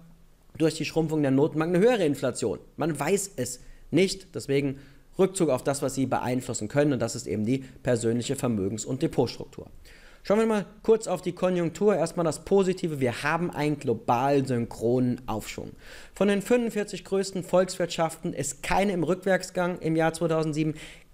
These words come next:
Für zweitausendachtzehn wird das auch nicht erwartet. Also globaler synchroner Aufschwung. Sehr, sehr positive Botschaft an dieser Stelle. Wir sehen das auch an den Überraschungsindizes, wo man vergleicht, was waren die Erwartungen, was kam an harten Daten rein.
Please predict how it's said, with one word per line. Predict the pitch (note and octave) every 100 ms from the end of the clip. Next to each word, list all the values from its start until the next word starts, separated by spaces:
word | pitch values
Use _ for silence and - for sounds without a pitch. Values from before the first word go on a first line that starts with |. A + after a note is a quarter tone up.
| -
Für | - E3+
zweitausendachtzehn | E3 D#3 D3+ D#3 D#3 - D#3
wird | C#3+
das | C3 -
auch | E3 F#3
nicht | E3+
erwartet. | - C#3+ D3 D#3+ E3
Also | C3+ C3
globaler | - A#2+ - D#3 E3+ E3+ D3+
synchroner | C3 B2 - D#3+ D3+ F#2
Aufschwung. | C#3 C#3 C#3+ C3+ - - -
Sehr, | C#3+ F#3+
sehr | F3+
positive | E3+ E3 D#3 D3+ D3 B2+ B2+ - -
Botschaft | F3+ F3+ F3 D#3 D3
an | C#3
dieser | C#3 C#3 B2+
Stelle. | - F#3 F3+ F3 E3+ - - -
Wir | D3
sehen | D3+ F3
das | D#3+
auch | E3 C3
an | D#3
den | D#3
Überraschungsindizes, | D3 D#3 C#3 F3 F#3 E3 - D3+ D#3 D3+ - D3+ D3+ D3
wo |
man | C#3 C3+
vergleicht, | C3+ C#3+ C#3 C3 D3+ D#3 - - -
was | C#3+ E3 C#3+
waren | C3+ D3+
die | C#3
Erwartungen, | G2+ B2 E3+ F3+ F3+ F3 D3+
was | C#3 D3 -
kam | D3 B2
an | B2 A#2
harten | C3+ C3+ B2+
Daten | A#2+ B2 A#2+
rein. | A2 C#3+ D#3